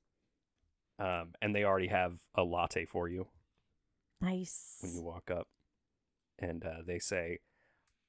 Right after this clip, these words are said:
Speaker 1: "All right, well, let's go check out all these beautiful dogs."
Speaker 2: I'm down. Let's go. I pet all the babies.
Speaker 1: And as you are walking around,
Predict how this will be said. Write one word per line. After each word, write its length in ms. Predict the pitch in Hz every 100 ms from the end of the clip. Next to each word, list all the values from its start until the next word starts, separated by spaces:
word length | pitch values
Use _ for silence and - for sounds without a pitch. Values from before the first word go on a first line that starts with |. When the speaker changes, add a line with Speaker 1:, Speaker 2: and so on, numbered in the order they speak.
| _
Speaker 1:
"All 80 | 139
right, 220 | 185 220 107
well, 240 | 135 170
let's 220 | 113 120
go 100 | -
check 260 | 147 170 170
out 80 | 165
all 120 | 156
these 180 | 151 147
beautiful 460 | - 131 151 165
dogs." 760 | 123 120 156 160 - - - - _ _ _ _ -
Speaker 2:
I'm 160 | 185 175
down. 380 | 190 170 160 165
Let's 240 | 175 180 -
go. 500 | 202 180 180 170 185 _ _ _ 202
I 120 | 196
pet 280 | - 196 -
all 180 | 180 185
the 80 | 185
babies. 680 | 190 185 - 202 - - - _ - - - - - _ _ _ _ _ -
Speaker 1:
And 220 | 110 98 -
as 280 | 120 104
you 160 | 117 110
are 340 | 104 98 92 95 _ _ _ _ _
walking 360 | 113 107 -
around, 460 | 95 92 95 92 87